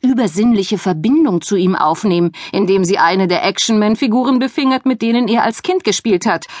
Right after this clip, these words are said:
oder indem sie sein Kissen in den Arm nimmt. Für wie naiv hältst du mich eigentlich?“ „Marsha, ich flehe dich an“, sagte ihr Ehemann Dwayne.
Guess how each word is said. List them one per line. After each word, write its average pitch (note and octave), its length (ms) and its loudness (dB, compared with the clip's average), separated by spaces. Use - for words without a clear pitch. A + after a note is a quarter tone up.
oder A#3 180 -2
indem F#3+ 300 0
sie F#3+ 120 0
sein E3+ 220 0
Kissen D4 400 -2
in E3+ 140 0
den D#3+ 160 0
Arm B3 240 0
nimmt. D3+ 380 -2
Für F#3 260 0
wie F3 140 2
naiv D#3 480 -2
hältst E3+ 300 -6
du E3 60 -2
mich D#3 200 -2
eigentlich?“ D3+ 560 -4
„Marsha, F#3 720 -2
ich G3+ 240 -2
flehe G3+ 400 0
dich G3 260 -4
an“, F3+ 320 0
sagte G#3 400 -4
ihr A#3 260 -2
Ehemann F3 520 2
Dwayne. E3+ 440 -4